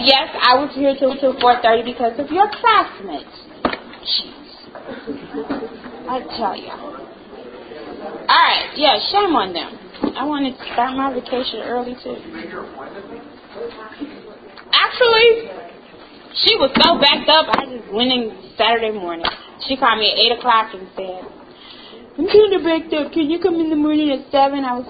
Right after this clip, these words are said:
kinda ticked 'cause I didn't wanna get up Saturday morning, so I was going Friday. Okay, pipeline. What's going on?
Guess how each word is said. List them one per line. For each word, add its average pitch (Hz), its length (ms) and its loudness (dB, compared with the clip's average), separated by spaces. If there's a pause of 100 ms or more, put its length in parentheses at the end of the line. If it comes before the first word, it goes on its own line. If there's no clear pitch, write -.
kinda 359 260 0 (120)
ticked - 260 -4
'cause 202 140 -6
I 202 100 -2
didn't 196 140 -2
wanna 196 180 -2
get 190 120 -4
up 196 120 -2 (160)
Saturday 175 320 -2
morning, 175 380 -6
so - 240 -8
I 143 100 -2
was - 120 -10
going 165 280 -10
Friday. - 380 -6 (960)
Okay, 294 800 2
pipeline. 302 1000 2 (3000)
What's 247 280 4
going 339 280 4
on? 370 240 -2